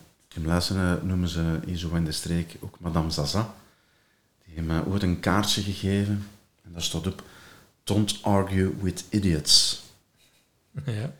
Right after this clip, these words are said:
Speaker 1: En dat kaartje, als ik, ik echt, als een mens echt met mij,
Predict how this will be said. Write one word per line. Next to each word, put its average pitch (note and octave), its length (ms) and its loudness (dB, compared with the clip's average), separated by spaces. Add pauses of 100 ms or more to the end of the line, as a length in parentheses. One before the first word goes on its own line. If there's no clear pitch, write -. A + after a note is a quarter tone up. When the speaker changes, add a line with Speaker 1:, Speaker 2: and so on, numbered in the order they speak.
(400)
Speaker 1:
En F#2 460 4 (1600)
dat F#2+ 160 0
kaartje, - 520 4
als G2+ 180 0
ik, G2+ 100 -4
ik G2+ 120 -6
echt, - 280 -6
als - 180 -2
een G2+ 80 4
mens A2 220 4
echt - 140 -2
met A2 120 2
mij, A2+ 300 4